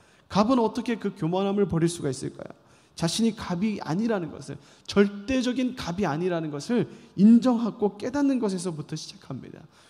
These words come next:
골로새서 사 장 이 절, 일 절은 이렇게 말씀하시는 내용 함께 읽어보겠습니다. 시작. "상전들아, 의와 공평을 종들에게 베풀지니 너희에게도 하늘의 상전이 계심을 알지어다."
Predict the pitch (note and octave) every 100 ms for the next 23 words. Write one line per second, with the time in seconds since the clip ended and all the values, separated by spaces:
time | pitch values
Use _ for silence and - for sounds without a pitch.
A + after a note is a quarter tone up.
0 | _ E3+ F#3+ G3 F#3+ F#3+ F#3 E3 E3 D#3
1 | D3+ D3+ D#3+ G#3+ A3 G#3 C#3+ F3+ C#3 -
2 | - D#3 F#3 F#3 D3+ C#3 D3+ C#3+ C#3+ C3
3 | C#3 G3+ G3+ F3 C#3 C#3 - - - G1+
4 | G1+ _ _ - _ - F3 C#3+ A#2+ D#3
5 | G3+ A3 - - _ - E3+ E3+ E3 E3
6 | D3 D3 D3+ B2 - - D3 F3 E3 D#3
7 | G2 - E3 D#3+ F3 E3 D#3+ D#3 D#3+ D#3
8 | E3 D#3+ D#3+ D3 C#3 C#3+ C#3+ C3+ D3+ C4+
9 | - - - - D3 D#3+ E3 D3+ D#3+ F#3
10 | B3 C#4+ - - - - C4+ B3+ B3 A#3
11 | A3+ - A#3+ G3+ G#3 F#3 F#3 D3+ C#3 C3+
12 | F3 G3+ - - - C3 D3+ D#3 - D#3+
13 | B2+ A#2 G#2 G#2